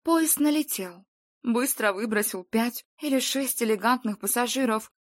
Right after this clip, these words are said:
Быстро принял вагон Андрея Николаевича. Художник едва успел пожать руки друзьям и полетел дальше, гремя и заливая дымом маисовые поля.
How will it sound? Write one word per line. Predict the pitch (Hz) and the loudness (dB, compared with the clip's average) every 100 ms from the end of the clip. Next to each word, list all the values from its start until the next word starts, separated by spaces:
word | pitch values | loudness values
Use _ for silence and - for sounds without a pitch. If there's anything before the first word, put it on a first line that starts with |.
| _ _ | _ _
Быстро | 294 311 - 269 | -2 0 0 -2
принял | 262 254 240 214 | 2 4 2 2
вагон | 220 220 214 | 0 0 -2
Андрея | 202 208 202 | 0 0 -2
Николаевича. | 190 190 185 208 220 214 196 - _ _ _ | 0 2 2 2 -2 -8 -10 -12 _ _ _
Художник | - 233 285 269 262 | -2 2 2 4 2
едва | 254 226 277 | 2 0 0
успел | 294 269 262 247 | 0 0 0 2
пожать | 233 220 254 - | 2 2 -2 0
руки | 220 214 | -2 0
друзьям | 220 254 240 277 240 220 - _ _ _ - | 0 0 2 4 2 -2 -16 _ _ _ -2
и | 254 | 2
полетел | 226 233 226 233 214 | 4 2 2 0 2
дальше, | 196 220 240 - 220 _ | 2 0 0 -6 -8 _
гремя | 269 302 311 302 269 | 0 4 6 6 6
и | |
заливая | 226 247 240 254 269 233 | 4 2 2 2 0 0
дымом | 185 240 262 226 - | 0 4 4 2 0
маисовые | 214 190 190 208 185 202 | 0 2 -2 -4 -2 -2
поля. | 233 240 240 208 | 0 -2 -2 -6